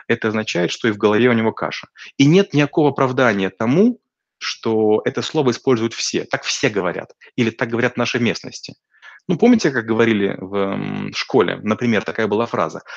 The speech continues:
«А что, если все по-, пойдут прыгать из окна и тебя позовут? Ты тоже прыгнешь?» Это чушь и манипуляция,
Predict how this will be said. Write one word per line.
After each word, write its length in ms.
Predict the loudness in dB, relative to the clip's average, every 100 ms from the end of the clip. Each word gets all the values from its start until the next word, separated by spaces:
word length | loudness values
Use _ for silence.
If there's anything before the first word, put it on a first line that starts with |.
| -6
«А 120 | -2
что, 260 | -2 4 4
если 300 | 4 2 -2
все 280 | -4 -2 -4 _ _ _
по-, 80 | -2
пойдут 420 | 2 4 4 2
прыгать 320 | 2 4 2 0
из 120 | -2
окна 280 | 0 0 0
и 120 | 0
тебя 320 | -2 0 0
позовут? 560 | 0 0 0 0 -4 -8
Ты 80 | -2
тоже 200 | 2 2
прыгнешь?» 540 | 2 0 0 -6 -8 _ _ _ _ _ _ -2
Это 260 | -2 -2
чушь 540 | -4 -2 0 0 -4 -10 _
и 80 | 0
манипуляция, 800 | 2 0 0 0 0 -6 -14